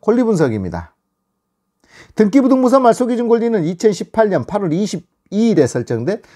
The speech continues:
울산 중앙신협의 근저당으로 채권 최고액은 사억 오천오백만 원입니다. 채권자가 임의경매를 신청한 사건으로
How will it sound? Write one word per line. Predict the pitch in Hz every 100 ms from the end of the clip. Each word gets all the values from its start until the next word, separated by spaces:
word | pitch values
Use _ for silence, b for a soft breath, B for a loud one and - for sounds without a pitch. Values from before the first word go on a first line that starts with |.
| b
울산 | 151 170 254 185
중앙신협의 | - 180 208 185 170 196 190 170 180
근저당으로 | - 165 156 120 117 170 b b
채권 | 220 214 180
최고액은 | 185 160 131 123 185
사억 | 175 180 170 170
오천오백만 | 160 160 165 170 139 110
원입니다. | 101 92 90 95 - _ _
채권자가 | - 160 151 135 131
임의경매를 | 175 226 233 226 208 180
신청한 | 202 180 180
사건으로 | 135 135 120 113 170